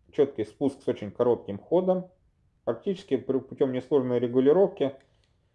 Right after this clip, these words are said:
э, можно добиться так называемого, так называемой хрустальной палочки, то есть когда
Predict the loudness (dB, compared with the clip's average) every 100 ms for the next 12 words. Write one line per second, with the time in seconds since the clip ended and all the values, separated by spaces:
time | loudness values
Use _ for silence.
0 | _ _ -14 -4 -2 -2 0 0 2 -2
1 | -4 _ -6 0 2 2 2 0 -2 -2
2 | -6 _ _ _ _ _ -8 -2 -2 0
3 | -2 2 2 0 -2 2 4 2 -4 -4
4 | -4 -4 -6 0 0 0